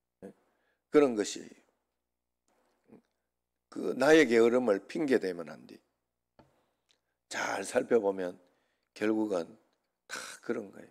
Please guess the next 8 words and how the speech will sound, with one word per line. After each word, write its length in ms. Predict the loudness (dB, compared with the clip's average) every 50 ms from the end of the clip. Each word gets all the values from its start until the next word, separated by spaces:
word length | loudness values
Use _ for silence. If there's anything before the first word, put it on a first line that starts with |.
| _ _ _ _ _ _ _ _ _ _ _ _ _ _ _ _ _ _ _ _ _ _ _ _ _ _ _ _ _ _ _ _ _ _ _ _ _ _ _ _ _ _ _ _ _ _ _ _ _ _ _ _ _ _ _
누가 400 | -4 -2 0 2 4 4 4 2
세상에 640 | 0 -2 -4 -4 -2 -2 -4 -4 -4 -4 -6 -6 -8 -12 -18 _ _ _ _ _ _ _ -14
직장 400 | -14 -14 -8 -2 -2 -2 -2 -2
그냥 320 | -4 -4 -4 -4 -4 -4 -8
나가고 360 | -8 -10 -8 -10 -10 -10 -10
싶은 320 | -12 -14 -18 -18 -18 -14
사람은, 500 | -14 -14 -14 -14 -14 -10 -10 -10 -8 -4
누가 360 | -2 -2 0 2 0 0 -2